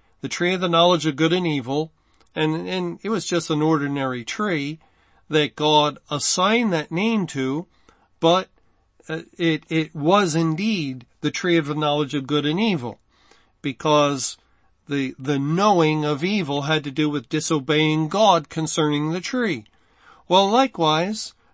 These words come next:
God planted a tree of life in the midst of the garden,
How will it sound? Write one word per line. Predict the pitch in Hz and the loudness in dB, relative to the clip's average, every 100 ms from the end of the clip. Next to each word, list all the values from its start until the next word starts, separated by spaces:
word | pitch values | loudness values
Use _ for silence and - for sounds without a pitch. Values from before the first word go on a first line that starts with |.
| _ | _
God | - 170 190 220 | 2 6 6 4
planted | - 170 170 170 208 202 | 0 0 2 0 -4 -6
a | |
tree | 175 - 165 156 170 | -6 -6 -2 2 2
of | 156 | 0
life | 151 180 233 208 151 - - | -2 0 0 0 -4 -8 -12
in | - 156 143 | -2 0 0
the | 139 | -2
midst | 143 147 - 185 | -2 -4 -6 -6
of | |
the | 214 | -6
garden, | 196 156 135 143 214 | -2 0 0 -2 -4